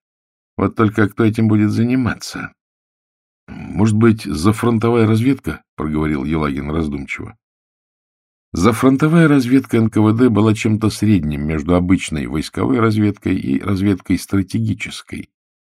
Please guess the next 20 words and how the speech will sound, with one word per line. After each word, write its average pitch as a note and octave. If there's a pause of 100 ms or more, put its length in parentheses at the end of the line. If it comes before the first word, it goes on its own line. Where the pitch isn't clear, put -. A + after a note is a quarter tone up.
(140)
которой F#2
заведовали E2+
резиденты-нелегалы E2
в C#2+
глубоком D#2
немецком C#2+
тылу. - (920)
Задачи C#3+
у C#3
зафронтовой A#2
разведки G#2
были G#2+
самые G2
разные. - (180)
От A#2
добывания A2
информации F#2+
о E2+
вооружении F2
противника, F2